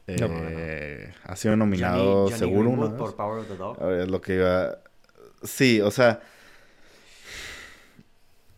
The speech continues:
Speaker 1: sí, o sea, siento que al final está entre Dune y Power of the Dog.
Speaker 3: Ok.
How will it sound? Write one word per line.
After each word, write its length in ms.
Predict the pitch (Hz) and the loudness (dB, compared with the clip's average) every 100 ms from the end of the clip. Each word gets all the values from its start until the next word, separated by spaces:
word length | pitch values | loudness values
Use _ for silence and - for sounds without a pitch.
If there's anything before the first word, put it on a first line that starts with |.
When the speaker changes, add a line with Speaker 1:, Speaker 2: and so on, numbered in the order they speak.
| - - - - _ - - - - - - | -20 -20 -20 -20 _ -20 -18 -16 -18 -20 -12
Speaker 1:
sí, 340 | - 120 92 | 0 2 2
o 80 | 107 | 0
sea, 120 | 120 | 0
siento 260 | 110 117 123 | 0 2 2
que 80 | 151 | 2
al 80 | 135 | 2
final 260 | 110 107 | 4 4
está 160 | 117 117 | 2 0
entre 240 | 110 117 | 2 2
Dune 340 | 110 110 113 107 | 4 4 6 4
y 20 | |
Power 320 | 101 95 98 | 4 6 6
of 100 | 92 87 | 4 2
the 60 | 92 | 0
Dog. 160 | 135 - _ _ _ | -2 -6 _ _ _
Speaker 3:
Ok. 200 | - 107 | -20 -12